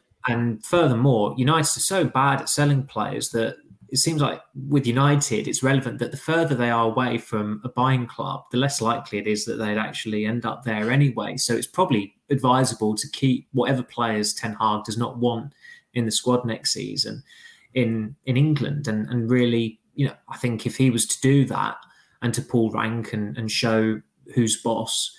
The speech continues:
he's gonna ha-, I mean, Uni-, United fans are on his side already anyway, but that's, that's another, that's something else that's gonna get the United fans going, and they're gonna be even more supportive, uh, towards him.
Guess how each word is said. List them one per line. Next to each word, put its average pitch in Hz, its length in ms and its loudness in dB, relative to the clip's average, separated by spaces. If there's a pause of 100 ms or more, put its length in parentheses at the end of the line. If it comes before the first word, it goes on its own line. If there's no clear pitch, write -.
(320)
he's 143 140 4
gonna 170 180 2
ha-, - 280 -10
I 131 40 -2
mean, 117 160 -2
Uni-, 147 320 0
United 180 280 2
fans 107 280 0
are - 20 2
on 104 140 -2
his 110 160 0
side 110 260 2
already 110 400 2
anyway, 123 540 0
but 120 300 0
that's, - 580 -2
that's - 240 -4
another, 123 640 2 (240)
that's - 200 -4
something 135 260 2
else 123 180 2
that's - 120 -4
gonna 113 180 -2
get 113 100 0
the - 80 -4
United 113 380 0
fans 104 340 -2
going, 123 480 -2 (300)
and 120 100 2
they're 120 60 4
gonna 117 180 2
be 117 140 0
even 110 200 2
more 127 240 4
supportive, 117 720 -4 (260)
uh, 110 200 -14
towards 113 500 0
him. 107 240 -2